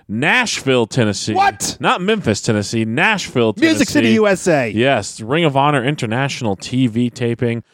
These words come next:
Speaker 1: I'll be there with, along with all the stars of Ring of Honor, including the Bullet Club, Cody, the Young Bucks, Matt Taven, and the Kingdom. Dalton Castle, the new world champion, Punisher Martinez.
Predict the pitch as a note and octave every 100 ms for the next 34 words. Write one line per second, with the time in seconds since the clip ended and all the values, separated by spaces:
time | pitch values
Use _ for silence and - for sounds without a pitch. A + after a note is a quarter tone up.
0 | _ _ E3+ G#3+ F3+ B2 D3 E3+ C3+ A2
1 | C3 D3 B2 C#3 C3+ - A#2+ C3 C#3 C3
2 | G#2+ G#2 F#2+ B2 A#2+ G#2 A#2+ B2 B2+ G2+
3 | B2 B2+ A2 F2+ A2 A2 - A2 A2+ -
4 | G#2 A2+ A#2 G#2 F#2+ G#2+ A2 F#2+ G#2 A2+
5 | - - F#2 G2 F#2+ - G#2+ A2 A#2 G#2
6 | F#2+ - A#2+ B2 B2 B2 G#2+ - - _
7 | _ C#3 E3 D#3+ D#3+ F#3 - D3 B2 C#3+
8 | C#3 C#3+ E3 C#3+ D3 E3 C#3 G2+ F2+ G#2+
9 | A2+ A#2 A#2 A2 E2+ - C3 C#3 C#3 C3
10 | -